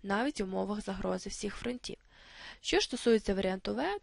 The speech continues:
то ви вже, певно, здогадались, що це є правильною відповіддю,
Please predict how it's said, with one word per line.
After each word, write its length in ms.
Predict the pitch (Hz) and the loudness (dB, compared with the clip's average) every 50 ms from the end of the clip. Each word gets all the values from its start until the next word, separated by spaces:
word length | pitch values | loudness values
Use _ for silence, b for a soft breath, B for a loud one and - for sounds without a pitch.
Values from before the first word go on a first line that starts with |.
| - | -4
то 100 | - 294 | -2 0
ви 80 | 330 403 | 2 2
вже, 160 | 403 359 311 | 2 2 2
певно, 300 | - - 254 247 240 240 | 4 4 4 4 4 2
здогадались, 800 | 214 - 220 214 226 220 220 294 311 294 214 185 185 - - - - | 0 0 2 2 2 2 4 6 6 6 6 4 2 -4 -10 -12 -10
що 200 | - - - 196 | -8 -6 -6 -4
це 200 | - - 190 190 | -2 -2 -2 0
є 220 | 185 190 226 - | 0 2 2 2
правильною 560 | - - 208 196 196 196 208 208 214 226 247 | 4 4 4 6 6 4 4 2 2 2 2
відповіддю, 540 | 269 294 285 - - - - - - - - | 4 4 4 2 2 -2 -4 -4 -6 -8 -12